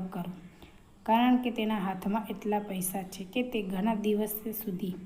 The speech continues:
ભીખ માગીને પણ આટલા પૈસા ભેગા કરી શકત નથી. દસ હજાર રૂપિયા આપી દે છે અને સાચી પણ તેની આંખોમાં જોવા લાગી. બંને એકબીજાની વાત સમજી શકતા નથી.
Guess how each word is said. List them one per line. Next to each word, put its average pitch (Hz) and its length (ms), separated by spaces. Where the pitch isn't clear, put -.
ભીખ 214 340
માગીને 202 440
પણ 214 220
આટલા 214 300
પૈસા 196 420
ભેગા 190 360
કરી 190 320
શકત 190 560
નથી. 180 340
દસ 202 340
હજાર 196 280
રૂપિયા 190 360
આપી 190 260
દે 185 200
છે 190 160
અને 202 240
સાચી 208 420
પણ 226 220
તેની 214 280
આંખોમાં 196 520
જોવા 185 300
લાગી. 175 380
બંને 220 240
એકબીજાની 214 600
વાત 190 240
સમજી 190 440
શકતા 196 480
નથી. 180 380